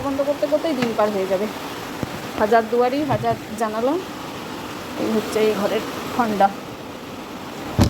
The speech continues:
দেখো এই ঘরে এতগুলো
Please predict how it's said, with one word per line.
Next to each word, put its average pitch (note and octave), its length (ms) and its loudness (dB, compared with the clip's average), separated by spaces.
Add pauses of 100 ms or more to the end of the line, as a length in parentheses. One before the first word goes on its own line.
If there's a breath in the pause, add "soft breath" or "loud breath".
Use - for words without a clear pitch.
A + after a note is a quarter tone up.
(140)
দেখো B3 200 0 (1200)
এই B3 140 4
ঘরে C4 220 6
এতগুলো C4+ 280 2